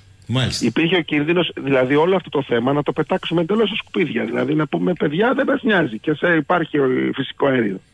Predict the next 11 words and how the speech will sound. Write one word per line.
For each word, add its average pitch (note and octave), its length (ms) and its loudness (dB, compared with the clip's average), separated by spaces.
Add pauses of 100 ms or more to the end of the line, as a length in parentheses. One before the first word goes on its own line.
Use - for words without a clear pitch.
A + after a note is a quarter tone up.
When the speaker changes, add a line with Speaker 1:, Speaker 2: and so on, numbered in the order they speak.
(540)
Speaker 2:
Σε - 300 -6
αυτή C#3 160 -4
την F#3 120 -2
παράνοια E3 440 2
ήμασταν. A2 540 -2 (320)
Ε, C3+ 160 0
από B2+ 240 0
αυτό F#3+ 280 -2
μέχρι F3+ 300 0
τις - 200 -16
έρευνες D#3+ 560 0